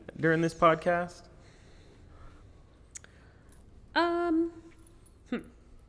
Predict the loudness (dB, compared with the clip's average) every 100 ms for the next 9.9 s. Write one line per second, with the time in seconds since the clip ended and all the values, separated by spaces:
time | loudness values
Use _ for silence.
0 | -20 -20 -20 -20 -20 -20 -20 -20 -20 -20
1 | -20 -20 -20 -20 -20 -20 -20 -20 -20 -20
2 | -20 -20 -20 -20 -20 -20 -20 -20 -20 -20
3 | -20 -20 -20 -20 -8 -8 -8 -10 -2 -2
4 | 0 -2 -2 0 2 2 4 4 4 0
5 | 2 4 4 4 -2 -4 -10 -6 0 2
6 | 4 2 0 -4 -12 -20 -20 -20 -20 -20
7 | -20 -20 -20 -20 -20 -20 -20 -20 -6 -2
8 | 0 0 2 0 -2 -4 -4 -2 -2 0
9 | -2 -2 -2 0 0 2 0 -2